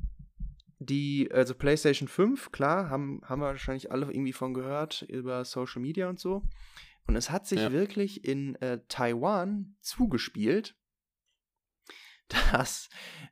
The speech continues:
Speaker 1: ähm, dann ist natürlich der typische Fight zwischen Mann und Frau, so, der Mann sagt, "Jo, ich will die P S vier, äh, die P S fünf haben." Und die Frau sagt, "No, ist doch sch-, rausgeschmissenes Geld, bla bla bla."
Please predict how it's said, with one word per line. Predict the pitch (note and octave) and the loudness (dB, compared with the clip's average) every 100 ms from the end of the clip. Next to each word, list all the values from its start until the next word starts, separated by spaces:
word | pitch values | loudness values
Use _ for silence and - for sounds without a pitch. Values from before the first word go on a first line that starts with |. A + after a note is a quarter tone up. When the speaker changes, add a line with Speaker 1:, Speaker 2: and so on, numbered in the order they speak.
| - | 0
Speaker 1:
ähm, | B2 B2+ B2+ | 4 4 4
dann | A#2+ A#2 | 2 2
ist | C#3 | 2
natürlich | D#3 D3+ D3 | 0 0 0
der | C#3 B2+ | 0 0
typische | D#3+ D#3 D3 C3+ | 0 0 2 0
Fight | - - C3+ D#3 | 0 -6 -2 -2
zwischen | - C#3 - B2+ | -2 -2 0 2
Mann | C#3 | 2
und | C3+ B2+ | 2 -2
Frau, | - A#2 D3+ E3 | 0 4 6 4
so, | C#3+ C#3+ C3+ | 2 0 2
der | A#2 A#2+ | 0 2
Mann | A#2+ C#3 | 2 2
sagt, | B2+ C3 | 0 0
"Jo, | A#2+ A#2+ | -2 -2
ich | - | -2
will | A#2+ | -4
die | A2+ | -2
P | - | -4
S | A#2 - | -6 -2
vier, | B2+ C#3+ - | 2 4 4
äh, | A2+ | 2
die | A2 | 0
P | G#2 A#2+ | 0 -2
S | A#2 | 0
fünf | - D3+ - | -4 -4 -2
haben." | C#3+ C#3+ - - - - - - - | -2 -2 -6 -12 -16 -20 -20 -20 -18
Und | - A#2 | -4 -4
die | A#2 | -2
Frau | - B2 | 4 4
sagt, | B2 A#2+ - | 6 2 2
"No, | G#2 B2 B2+ | 0 4 2
ist | A#2+ | 0
doch | A#2+ | -2
sch-, | A#2 - - | -2 -6 -2
rausgeschmissenes | G#2+ A#2+ C3 - A#2 A2 G#2+ | -2 0 -6 -8 -6 -6 -6
Geld, | - B2+ D3+ C#3 | 0 2 2 0
bla | G#2+ C3 | 0 2
bla | C3+ | 2
bla." | B2+ C3 C3+ | 0 -2 -4